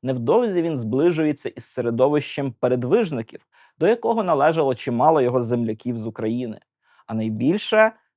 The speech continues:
з українцями Іллею Ріпиним, який написав ось такий портрет Куінджі, і з яким Архип зависає в Парижі всередині сімдесятих, а також з Іваном Крамським,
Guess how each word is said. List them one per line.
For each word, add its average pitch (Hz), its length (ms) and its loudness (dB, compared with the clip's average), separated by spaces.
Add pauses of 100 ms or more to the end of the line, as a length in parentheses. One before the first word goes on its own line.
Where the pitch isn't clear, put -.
(200)
з 233 120 -4
українцями 226 840 0
Іллею 143 560 4
Ріпиним, 240 580 0
який 190 220 -4
написав 180 540 2
ось 147 180 0
такий 139 340 0
портрет 120 440 -2
Куінджі, 117 640 -4 (240)
і 143 120 0
з 117 100 0
яким 120 320 0
Архип 117 340 -2
зависає 113 460 0
в 113 80 -12
Парижі 165 500 2
всередині 156 640 2
сімдесятих, 135 1000 0 (160)
а - 80 -4
також 247 440 -2 (100)
з 139 180 -2
Іваном 139 520 2
Крамським, 123 720 -2